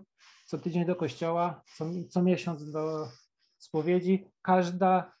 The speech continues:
e, każde święto kościelne, nakazane w kościele, na komunii. No, no kurczę, no nic, tylko jak ten, e, faryzeusz w pierwszym rzędzie, który siedzi i mówi: „Ła,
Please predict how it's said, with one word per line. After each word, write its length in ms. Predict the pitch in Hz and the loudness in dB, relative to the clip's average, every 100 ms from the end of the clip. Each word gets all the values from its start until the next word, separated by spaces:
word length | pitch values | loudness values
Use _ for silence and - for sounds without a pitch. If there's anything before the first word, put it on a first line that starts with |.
| _ _ _ _ _ _ _ | _ _ _ _ _ _ _
e, 380 | 156 151 151 156 | -14 -10 -10 -6
każde 360 | 185 175 180 | -2 -2 -2
święto 580 | 151 - 185 185 190 180 | -2 2 4 4 2 -2
kościelne, 920 | 180 160 - 180 180 175 175 180 139 - | -2 -8 -2 0 0 -2 -4 -4 -6 -10
nakazane 800 | 151 165 156 175 170 170 143 - _ _ _ _ _ _ _ _ _ | -6 -2 0 0 0 -4 -6 -10 _ _ _ _ _ _ _ _ _
w 220 | _ _ | _ _
kościele, 500 | 175 - - 175 175 | -4 -2 0 0 2
na 120 | 165 | -2
komunii. 760 | 160 160 165 175 170 170 165 - _ _ _ _ - _ | -2 -4 -2 -2 -2 -4 -6 -10 _ _ _ _ -20 _
No, 120 | 190 226 - _ - | -2 -2 -6 _ -8
no 220 | 330 339 - _ | -4 -4 -6 _
kurczę, 480 | - 349 349 311 311 | -2 0 0 -2 -2
no 120 | 294 | -2
nic, 380 | 277 285 277 _ - | -4 -6 -10 _ -6
tylko 380 | 277 - 269 269 - 190 - - _ | -6 0 0 0 -6 -10 -16 -20 _
jak 220 | 208 214 - | -4 -2 -2
ten, 200 | 247 285 | -4 -6
e, 420 | - - 262 240 | -12 -14 -12 -14
faryzeusz 760 | - 247 254 240 254 214 180 | -6 -2 -2 0 4 4 4
w 80 | - | 0
pierwszym 420 | 202 196 - 180 | -2 -2 -2 -2
rzędzie, 320 | 160 180 185 196 | 2 0 0 -2
który 240 | - 160 | -4 -8
siedzi 420 | - 196 190 202 | -2 0 0 0
i 40 | 180 | 0
mówi: 300 | 190 180 175 | 2 2 2
„Ła, 420 | 190 180 143 | 4 4 0